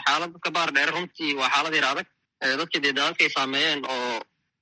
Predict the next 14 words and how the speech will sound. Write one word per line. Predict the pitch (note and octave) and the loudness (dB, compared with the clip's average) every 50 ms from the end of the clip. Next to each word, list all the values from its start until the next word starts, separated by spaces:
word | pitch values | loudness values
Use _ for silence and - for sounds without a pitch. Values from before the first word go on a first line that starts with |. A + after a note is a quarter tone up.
| _ - | _ -4
daafaha | C3+ C3+ - - E3+ D#3 | -2 -2 0 0 -2 0
magaalada | D3 C3+ B2+ C3+ C#3+ D3+ D#3 D3 | 0 0 0 0 0 0 -2 -4
u | D3 C#3+ | -6 -4
qaxay | - D3+ - C#3+ D3+ D#3+ D3+ | -4 -2 2 2 0 0 0
oo | C3+ B2+ A#2+ | -4 -6 -6
biyihii | A#2 B2+ D3 D#3 D3 C#3 B2+ B2 | -6 -4 -4 -4 -4 -4 -6 -6
dee | B2 B2 A#2+ A#2+ A#2+ A#2+ - _ _ _ _ _ _ _ _ _ - | -4 -4 -4 -4 -6 -10 -14 _ _ _ _ _ _ _ _ _ -8
ka | - - | -8 -6
soo | - D#3+ C#3+ | -4 -4 -2
barakacay, | A#2+ - C3 - - - A#2+ C#3+ D#3 | -2 -2 -2 0 0 -2 -2 -2 -2
weli | C#3+ D3 D#3 | -2 -4 -2
culays | D#3 - D#3+ D3+ - | -2 -2 -2 -2 -4
kuu | - D3 D3+ D3 | -8 -10 -8 -6
jiraa. | - - - E3 F#3 | -2 -2 0 -2 -2